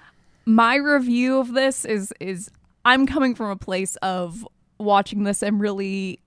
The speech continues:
loving it, being very entertained by it. And I personally,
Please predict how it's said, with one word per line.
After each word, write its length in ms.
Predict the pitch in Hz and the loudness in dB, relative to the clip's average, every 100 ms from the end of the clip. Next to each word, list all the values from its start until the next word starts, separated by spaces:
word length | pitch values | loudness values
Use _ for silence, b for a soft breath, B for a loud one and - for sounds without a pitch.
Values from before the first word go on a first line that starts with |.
| - | -10
loving 420 | 196 196 220 285 | 0 0 2 0
it, 260 | 381 403 - _ _ _ _ _ _ _ 190 | 0 -4 -10 _ _ _ _ _ _ _ -6
being 520 | 220 220 208 208 208 | -2 0 0 0 -2
very 380 | 185 220 240 294 | -4 -2 2 2
entertained 580 | 254 208 - 190 170 180 | 0 -2 -6 -10 -10 -8
by 160 | 160 | -8
it. 180 | 170 170 - - | -6 -10 -12 -2
And 380 | 233 220 208 - _ _ _ - | 0 2 0 -4 _ _ _ -6
I 320 | 240 285 359 359 | -2 0 0 -2
personally, 920 | - 381 381 - 226 175 165 170 | -4 -2 -2 -2 -2 -4 -8 -10